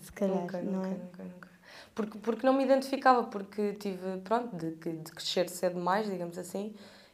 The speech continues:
Speaker 2: então não conseguia me dar com pessoas da minha idade, não, porque não tínhamos a mesma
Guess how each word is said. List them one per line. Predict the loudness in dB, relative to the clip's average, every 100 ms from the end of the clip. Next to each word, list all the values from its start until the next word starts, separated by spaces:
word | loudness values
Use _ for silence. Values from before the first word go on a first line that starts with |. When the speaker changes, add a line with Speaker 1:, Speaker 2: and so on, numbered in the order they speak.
| _
Speaker 2:
então | -4 2 6 8 6 4 2 0 -2 -2 -2 -2 -4 -8 -16 -20 -20 -20 -20 -20 -20 _ _ _ -12 -10 -10 -10 0
não | 2 4
conseguia | 2 4 4
me | 8
dar | 8
com | 6
pessoas | 4 4
da | 6
minha | 8
idade, | 8 8
não, | 4 2
porque | -2 -6 -2
não | 0 0 0 0 0 0
tínhamos | 0 2 4
a | 2
mesma | 2